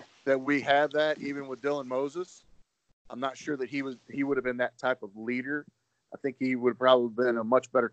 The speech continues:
communicator. Um, but I don't know. It, it's just <clears throat> something's off. Something's off, and I don't, I can't put my finger on it. Obviously, you know, I'm not in Alabama on the staff. It seems like Nick Saban can't put his finger on it.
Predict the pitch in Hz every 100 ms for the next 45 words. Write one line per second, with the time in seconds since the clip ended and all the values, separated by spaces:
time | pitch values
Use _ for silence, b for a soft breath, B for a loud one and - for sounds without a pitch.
0 | - 110 123 127 135 139 139 139 - _
1 | _ _ _ - - _ 113 113 110 110
2 | 110 _ _ 127 127 139 135 123 98 -
3 | 131 - - 127 - 107 135 123 - -
4 | - - 175 208 - 139 - 151 135 135
5 | 110 - - - 131 120 123 127 127 117
6 | 120 127 123 - 131 135 - - 135 131
7 | 127 127 127 131 _ _ _ _ _ -
8 | 127 143 151 147 147 143 139 127 _ 135
9 | 127 127 127 131 127 - _ - 139 135
10 | 131 120 131 139 135 135 - _ _ _
11 | 139 147 139 131 - - 127 127 127 -
12 | _ _ _ _ 135 - 165 151 151 139
13 | 147 - 151 151 147 156 - 156 170 180
14 | - _ - 107 95 98 143